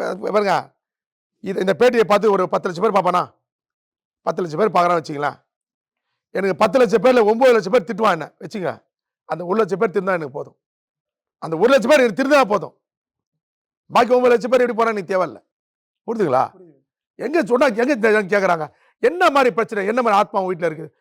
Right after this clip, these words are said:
Speaker 1: ஒண்ணு என்ன உன் வீட்டுக்கு கூப்பிடு. நான் காலை, எனக்கு உன் வீடு என்ன, உன் வீட்டுல என்ன சாமி எனக்கு தெரியுமா? நீ என்ன வந்து, நீ என்ன அப்படி எனக்கு தெரியுமாண்ணா? நான் இப்படி துல்லியமா சொல்றேன் பாரு, துல்லியமா இப்படி சொல்றேன் பாரு. சொன்னா என் வீட்டுல உள்ள சரி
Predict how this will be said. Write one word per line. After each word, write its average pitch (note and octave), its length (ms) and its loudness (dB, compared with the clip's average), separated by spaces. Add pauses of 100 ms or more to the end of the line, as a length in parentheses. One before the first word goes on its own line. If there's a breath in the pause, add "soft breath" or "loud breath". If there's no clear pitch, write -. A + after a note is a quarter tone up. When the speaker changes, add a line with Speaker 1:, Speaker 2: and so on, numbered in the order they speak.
(180)
Speaker 1:
ஒண்ணு C4+ 220 2 (180)
என்ன G3 180 -2 (180)
உன் F#3 120 -6
வீட்டுக்கு G#3 260 -4
கூப்பிடு. D#3 180 -2 (340)
நான் C#3+ 180 -6
காலை, G#3+ 240 4
எனக்கு F#3+ 280 -6
உன் F#3+ 160 -6
வீடு G#3 160 -2
என்ன, G3 100 2 (260 soft breath)
உன் G3+ 120 -8
வீட்டுல F#3 200 -4
என்ன A3 100 4
சாமி G3 220 0
எனக்கு F#3 180 0
தெரியுமா? C4+ 240 4 (1160)
நீ G#3+ 80 -4
என்ன A#3+ 220 4
வந்து, A3+ 240 4 (140)
நீ G#3+ 80 -2
என்ன G#3+ 180 0
அப்படி A3 200 2
எனக்கு G#3+ 180 0
தெரியுமாண்ணா? C4+ 280 4 (960)
நான் F3+ 100 -4
இப்படி G3 160 -6
துல்லியமா G#3 260 -2
சொல்றேன் F3+ 260 -6
பாரு, - 120 -18 (640)
துல்லியமா C#4+ 240 4
இப்படி B3+ 160 2
சொல்றேன் C4 240 4
பாரு. C#3 160 0 (800)
சொன்னா C#4+ 260 4
என் C#4+ 180 6
வீட்டுல C#4 220 4
உள்ள C#4 120 4
சரி C4+ 280 4